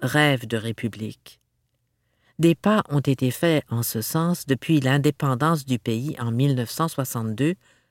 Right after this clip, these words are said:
sans toutefois aboutir. Mais cette petite musique n'a cessé de prendre de l'ampleur au point de se transformer en un gros sound system de plus en plus sonore.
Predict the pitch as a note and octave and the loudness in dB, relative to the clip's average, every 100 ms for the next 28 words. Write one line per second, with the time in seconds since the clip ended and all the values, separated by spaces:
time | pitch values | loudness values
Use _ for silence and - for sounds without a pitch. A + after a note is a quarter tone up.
0 | _ - - A3+ - D3 - - E3+ C#3 | _ -4 0 0 0 -2 -4 -2 -2 0
1 | B2 B2 B2+ - A#2 - - - _ _ | 0 0 -2 -4 -6 -6 -16 -18 _ _
2 | _ _ _ _ _ _ _ _ _ _ | _ _ _ _ _ _ _ _ _ _
3 | _ _ _ _ _ D#3 E3+ D#3 - D3+ | _ _ _ _ _ 4 4 4 0 0
4 | - G3+ - A#3+ - E3 B2+ C#3+ E3 - | -2 -2 0 0 4 4 4 4 2 0
5 | - - _ _ - D#3+ E3 G3+ F#3+ C4 | -12 -16 _ _ 0 2 4 2 0 0
6 | E3 C#3+ - F#3+ E3+ - C3 C3 B2+ A#2+ | 0 -2 2 4 4 2 2 4 4 2
7 | - C3 D3 F3 - - _ _ - D#3 | 0 0 2 -2 -6 -16 _ _ 4 4
8 | - F3+ G3+ D3+ C3+ C3 - C#3+ C#3+ - | 4 2 4 2 0 -2 -2 0 0 0
9 | B2+ A#2+ B2 C3+ E3 - _ _ _ - | -2 0 2 2 0 -4 _ _ _ 2
10 | C3+ C3 C3+ B2+ A#2+ - E3 F3 - - | 4 4 4 2 0 4 4 4 -2 0
11 | D#3 D#3 C#3 A#2 - E3 - - A#2+ B2 | 2 4 2 0 0 0 0 0 2 2
12 | C3+ _ _ _ _ - C#3 - - G#3 | -2 _ _ _ _ 2 2 2 2 4
13 | G3+ D3+ C#3 - E3+ D3+ - A#2+ A2 G2+ | 4 4 2 0 -2 0 2 2 2 -2
14 | B2+ - - | -6 -16 -20